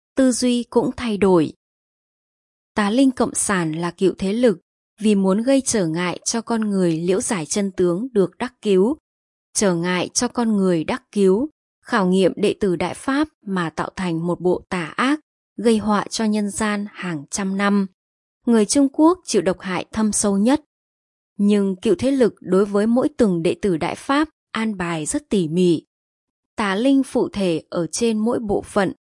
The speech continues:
ẩn náu trong trường không gian của đệ tử Đại Pháp.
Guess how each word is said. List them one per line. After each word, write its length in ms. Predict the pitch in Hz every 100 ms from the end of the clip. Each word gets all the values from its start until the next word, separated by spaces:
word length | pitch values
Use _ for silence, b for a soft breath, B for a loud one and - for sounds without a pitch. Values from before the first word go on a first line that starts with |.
| _ _ -
ẩn 240 | 208 175
náu 280 | 175 170 220 -
trong 180 | 269
trường 220 | 247 214 165
không 240 | - 233
gian 320 | 214 226 208
của 120 | 202
đệ 160 | 175 170
tử 180 | - 180
Đại 180 | 151 165
Pháp. 340 | - 262 285